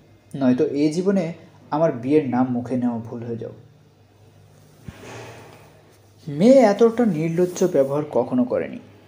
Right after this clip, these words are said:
আজ যেন মোস্তফা সাহেবের লজ্জায় নাক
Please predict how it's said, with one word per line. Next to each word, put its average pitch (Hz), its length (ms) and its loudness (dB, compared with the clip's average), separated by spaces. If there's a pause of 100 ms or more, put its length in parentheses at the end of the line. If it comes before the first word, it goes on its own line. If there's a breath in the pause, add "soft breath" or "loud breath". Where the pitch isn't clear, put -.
(760)
আজ 139 260 -2
যেন 131 120 0 (600 loud breath)
মোস্তফা 156 460 -4
সাহেবের 208 380 2
লজ্জায় 139 480 2 (500)
নাক 139 340 -4